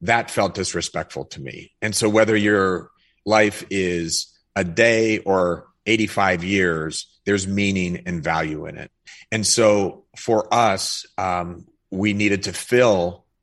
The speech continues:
that rut, fill those holes with the joy and the genuine joy that we did experience while they were alive, because God did give us a grace during that time, um, where we were,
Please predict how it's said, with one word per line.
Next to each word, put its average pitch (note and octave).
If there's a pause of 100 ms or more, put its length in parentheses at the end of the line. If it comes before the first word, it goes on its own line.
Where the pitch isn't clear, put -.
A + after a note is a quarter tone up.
that G2+
rut, G#2
fill A#2+
those G#2+
holes F2+ (320)
with G#2+
the A2
joy G#2+
and F#2
the F#2
genuine G#2
joy F#2+
that F2
we G2
did A2
experience E2+
while D#2+
they D#2+
were D#2+
alive, D#2+
because F#2+
God A2
did B2
give G#2+
us G2
a F2+
grace F2 (340)
during G#2
that F#2+
time, F2+ (360)
um, F2+
where G2
we A2+
were, G#2+